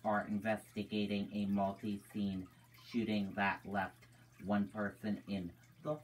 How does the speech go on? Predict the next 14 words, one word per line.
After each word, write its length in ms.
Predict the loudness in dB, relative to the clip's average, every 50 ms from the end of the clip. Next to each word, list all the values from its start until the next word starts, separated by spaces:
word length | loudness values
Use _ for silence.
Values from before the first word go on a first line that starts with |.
| -2
hospital. 1040 | 0 2 2 2 0 -4 -10 -18 -8 -6 -6 -4 -2 -2 0 0 0 -2 -4 -6 -10 -14 -18 -20 -20 -20 -20 -20 -20 -20 -20 -20 -20 -20 -20 -20 -20 -20 -20 -20 -20 -20 -20 -20 -20 -20 -20 -20 -20 -20 -20 -20 -20 -20 -20 -20 -20 -16 -6
One 320 | 0 2 4 4 4 4
man 340 | 4 4 4 4 2 2 -2 -4
was 360 | -6 -2 2 2 2 2 2 -2 -6 -14 -16 -14 -4
shot 300 | 0 2 2 2 2 0 -2
and 180 | -2 -4 -2 -2
taken 340 | -2 -4 -2 0 -2 -2 -2 -4
to 80 | -6
Concord 500 | -6 -4 -4 -4 -4 -4 -6 -8 -8 -8 -6 -4
Hospital. 720 | -2 -2 -2 -2 -6 -10 -8 -4 -2 -2 -2 -4 -6 -10 -14 -20 -20 -20 -20 -20 -12 -6
Police 340 | -4 -2 0 0 0 -2 -4 -6 -2
said 220 | 0 0 0 -2 -4 -12 -20 -20 -16 -8 -4
he 140 | -2 -2
is 260 | -2 -2 -4 -4 -4